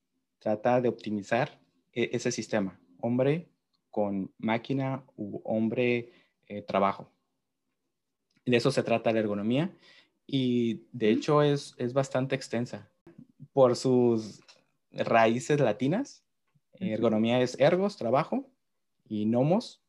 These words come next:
Speaker 1: estudio, tratado. Entonces, si nosotros completamos esos dos vocablos, es el estudio del trabajo. Y como tal,
Speaker 2: Mm.
Speaker 1: es inmenso. O sea, podemos estudiar el trabajo desde el ambiente físico,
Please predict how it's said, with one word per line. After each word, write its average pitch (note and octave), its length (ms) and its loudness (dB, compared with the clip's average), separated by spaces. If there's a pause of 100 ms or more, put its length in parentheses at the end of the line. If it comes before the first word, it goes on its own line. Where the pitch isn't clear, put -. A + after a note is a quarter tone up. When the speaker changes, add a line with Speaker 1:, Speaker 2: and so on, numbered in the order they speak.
(220)
Speaker 1:
estudio, B2+ 540 0
tratado. G#2 480 -4 (320)
Entonces, C3 260 0 (200)
si - 120 -6
nosotros B2+ 300 0
completamos C3 640 0
esos D3 240 -4
dos D3+ 280 -2
vocablos, E3 600 -2 (640)
es A#2+ 160 -2
el A#2+ 80 2
estudio B2 240 2
del A#2 160 2
trabajo. G#2+ 420 -2 (760)
Y A2+ 180 -2
como A2 300 -2
tal, C3+ 420 2
Speaker 2:
Mm. F2+ 180 -10
Speaker 1:
es A2+ 220 -4
inmenso. G#2+ 500 -2 (140)
O - 80 -20
sea, G#2+ 220 -4
podemos A#2 360 0
estudiar A2 360 -2
el B2+ 100 0
trabajo A2 580 -2 (280)
desde G2+ 920 -2 (440)
el F#2+ 560 -8
ambiente A2 880 -2
físico, D3 760 -4